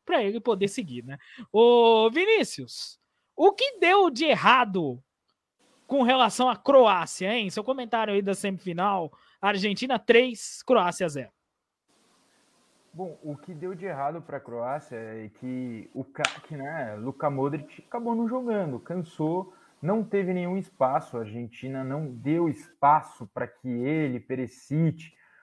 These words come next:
Speaker 2: pudessem se criar ali. Então, em nenhum momento,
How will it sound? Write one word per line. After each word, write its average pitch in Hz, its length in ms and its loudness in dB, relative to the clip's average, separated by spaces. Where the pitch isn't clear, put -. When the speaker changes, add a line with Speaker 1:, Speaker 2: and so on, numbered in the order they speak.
Speaker 2:
pudessem 156 840 -2
se - 260 -4
criar 170 480 4
ali. 147 560 -2
Então, 135 640 0
em 147 80 -4
nenhum 165 200 0
momento, 160 880 -2